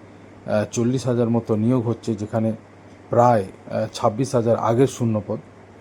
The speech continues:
তো অবশ্যই অনেকটা শূন্যপদে নিয়োগ হচ্ছে, কিন্তু, আহ, স্পেশাল এডুকেটর, আহ, যে পোস্ট, এখানে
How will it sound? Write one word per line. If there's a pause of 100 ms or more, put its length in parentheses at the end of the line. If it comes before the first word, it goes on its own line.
(140)
তো
অবশ্যই
অনেকটা
শূন্যপদে
নিয়োগ
হচ্ছে, (840)
কিন্তু, (140)
আহ,
স্পেশাল
এডুকেটর,
আহ,
যে (100)
পোস্ট, (580)
এখানে